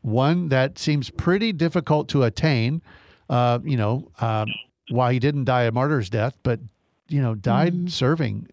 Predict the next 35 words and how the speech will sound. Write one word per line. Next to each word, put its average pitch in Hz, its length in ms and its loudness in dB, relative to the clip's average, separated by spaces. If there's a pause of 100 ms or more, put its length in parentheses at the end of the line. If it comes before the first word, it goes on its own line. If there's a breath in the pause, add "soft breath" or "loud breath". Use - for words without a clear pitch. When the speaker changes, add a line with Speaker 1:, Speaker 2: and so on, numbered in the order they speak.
Speaker 1:
the 127 140 -2
poor 147 360 2
in 123 200 0
pretty 147 220 0
extreme 127 420 0
ways, 123 360 2 (540 loud breath)
and 127 160 2
then 127 240 2
serving 135 500 2
your 117 160 2
fellow 120 300 2
man 127 300 2
while 113 240 4
still 120 280 0
being 120 220 0
a 117 60 0
computer 131 360 -2
geek. 98 300 -6
So, 190 280 0
Speaker 2:
Mm-hmm. 185 140 -4 (360 loud breath)
Speaker 1:
as 123 200 0
Mother 170 320 4
Angelica 131 580 2
says, 101 560 -2 (300)
"We're 123 340 2
all 143 460 2
called 117 400 0
to 113 80 -2
be 110 120 0
great 104 280 0
saints. - 440 -4
Don't 117 420 0
miss 101 520 -6
the 117 200 -4
opportunity." - 680 -6